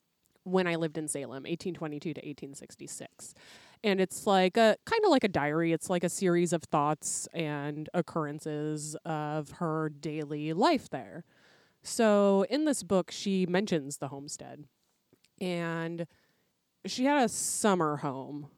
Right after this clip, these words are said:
that sort of abutted Witch's Woods, and it was called Thistlewood. So in eighteen forty-one, she's about nineteen years old, she decided to go for a walk in the woods with her nine-year-old cousin, Nani,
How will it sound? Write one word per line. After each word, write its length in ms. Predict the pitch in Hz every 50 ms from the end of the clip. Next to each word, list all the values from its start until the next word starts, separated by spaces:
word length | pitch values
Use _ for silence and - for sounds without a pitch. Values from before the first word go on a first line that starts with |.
| _ _ -
that 320 | 165 170 160 156 - -
sort 260 | - - - 180 165 165
of 80 | 165
abutted 400 | 165 156 - 160 147 143 147 139
Witch's 380 | 143 147 143 - 156 143 139 -
Woods, 440 | 135 131 127 139 147 175 - - - _ _ _ _ _ _ _ -
and 280 | - 156 151 147 147
it 40 | 147
was 120 | 143 143
called 380 | - - 156 139 139 143 143 143 - _ _ _ _ -
Thistlewood. 540 | - 349 - 160 147 - - - - 190 180 _ _ _ _ _ _ _
So 160 | - - 196 175
in 100 | 170 -
eighteen 340 | - 262 - - 320 302 262
forty-one, 540 | - 226 202 202 190 156 135 113 127 135 170
she's 160 | - - -
about 180 | - 320 233
nineteen 320 | 165 160 151 147 - 160 151
years 220 | 135 135 151 -
old, 300 | - - 127 123 147 160 - _ _ _ _ _ _ _ _ _ -
she 880 | - - - 262 269 269 262 262 262 262 262 254 254 254 254 254 262 220
decided 460 | 233 220 - 196 185 180 185 185 180
to 160 | - 190 175
go 320 | 170 151 139 135 143 151 156
for 400 | - 147 135 139 143 143 151 143 -
a 240 | 160 156 151 160 160
walk 240 | 151 147 147 151 -
in 60 | 214
the 80 | 269
woods 440 | 320 427 427 208 185 - - - - _ _ _
with 500 | - 165 165 170 165 160 160 160 156 -
her 300 | - 175 156 151 151 151
nine-year-old 460 | 151 160 156 151 160 165 165 160 160 -
cousin, 340 | 165 139 131 127 131 151
Nani, 460 | 190 220 233 240 240 240 240 240 247